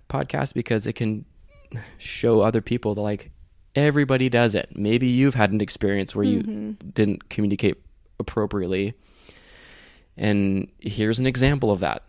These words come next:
Speaker 1: Like,
Speaker 2: Yeah.
Speaker 1: let's just fucking talk about it and not make it so taboo, and people can learn.
Speaker 2: Yeah, totally. I'm all for,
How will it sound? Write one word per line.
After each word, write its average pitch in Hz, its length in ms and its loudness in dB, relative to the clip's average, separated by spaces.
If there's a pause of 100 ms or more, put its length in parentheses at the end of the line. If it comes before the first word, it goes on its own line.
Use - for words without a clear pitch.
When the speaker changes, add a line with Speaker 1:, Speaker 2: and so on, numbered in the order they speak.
(120)
Speaker 1:
Like, 220 120 -4
Speaker 2:
Yeah. 190 80 0
Speaker 1:
let's 120 120 2
just - 300 -4
fucking 127 320 -4
talk 120 280 -4
about 92 260 0
it 104 100 0
and - 60 -8
not 104 160 -2
make 113 160 -4
it 104 120 -4
so 98 140 -2
taboo, 101 680 -2 (580)
and 107 300 -2
people 135 220 -2
can 151 180 -4
learn. 120 240 0 (280)
Speaker 2:
Yeah, 214 340 -4
totally. 214 440 -4
I'm 220 200 -4
all 214 180 -2
for, 214 520 -6